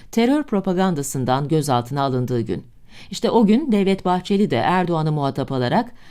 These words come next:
Kürt sorunu diye bir şeyin olmadığı Türkiye'de onu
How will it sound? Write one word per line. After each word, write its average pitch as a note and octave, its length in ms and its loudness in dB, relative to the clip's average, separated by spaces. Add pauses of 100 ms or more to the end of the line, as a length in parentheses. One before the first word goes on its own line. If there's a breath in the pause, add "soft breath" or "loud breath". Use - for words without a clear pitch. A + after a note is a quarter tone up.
(180 soft breath)
Kürt D#4 280 0
sorunu A#3 440 4
diye C3 200 4
bir C#3 60 -2
şeyin C#3+ 260 -2
olmadığı C3 500 2
Türkiye'de E3 540 -2
onu D#3+ 340 0